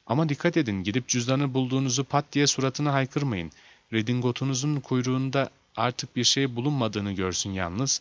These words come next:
anlar." "Sahi mi? Cüzdanı bulduğumu söylemek ve sanki şimdiye kadar hiçbir şeyden kuşkulanmamışım gibi davranmak daha iyi olmaz mı?"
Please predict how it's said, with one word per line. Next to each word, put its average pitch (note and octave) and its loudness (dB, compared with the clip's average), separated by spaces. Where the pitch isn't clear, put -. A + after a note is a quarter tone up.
anlar." F#2+ -2
"Sahi A2 2
mi? C3 -6
Cüzdanı C3 2
bulduğumu B2+ 2
söylemek A#2+ 0
ve A2 2
sanki B2+ 2
şimdiye C3+ 2
kadar B2+ 0
hiçbir A#2 -2
şeyden C3+ 2
kuşkulanmamışım B2 0
gibi A2+ -2
davranmak A#2 0
daha A2+ 2
iyi A#2 0
olmaz C3 0
mı?" F2 -8